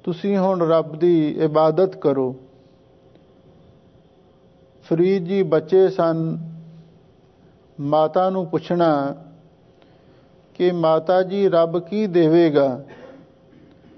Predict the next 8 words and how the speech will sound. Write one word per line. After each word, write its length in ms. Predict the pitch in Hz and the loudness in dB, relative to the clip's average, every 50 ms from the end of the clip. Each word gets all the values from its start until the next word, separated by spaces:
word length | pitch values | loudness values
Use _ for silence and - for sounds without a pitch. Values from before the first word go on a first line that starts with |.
| - - - _ _ _ _ _ _ _ _ _ _ _ _ _ _ _ _ _ _ _ _ _ | -20 -20 -20 _ _ _ _ _ _ _ _ _ _ _ _ _ _ _ _ _ _ _ _ _
ਤਾਂ 180 | - 170 175 170 | -2 -2 0 0
ਮਾਤਾ 480 | 165 160 160 160 160 160 - 180 185 185 | 0 2 2 2 2 2 0 0 0 0
ਨੇ 240 | 185 185 185 180 | -2 -2 -4 -6
ਖੁਸ਼ 380 | 165 - - 175 175 170 170 - | -6 -2 0 0 0 2 2 2
ਹੋ 100 | 170 165 | 0 0
ਕੇ 220 | 160 165 170 160 | 2 0 0 -2
ਕਹਿਣਾ, 580 | 160 - 165 165 170 180 170 156 147 143 147 147 - - - - - - _ _ _ _ _ _ _ _ _ _ _ _ _ - | 0 0 0 0 2 2 0 0 0 0 -2 -6 -8 -12 -20 -20 -20 -20 _ _ _ _ _ _ _ _ _ _ _ _ _ -6
"ਪੁੱਤਰ, 440 | 160 165 165 165 190 190 190 185 | -6 -4 -2 0 2 2 4 4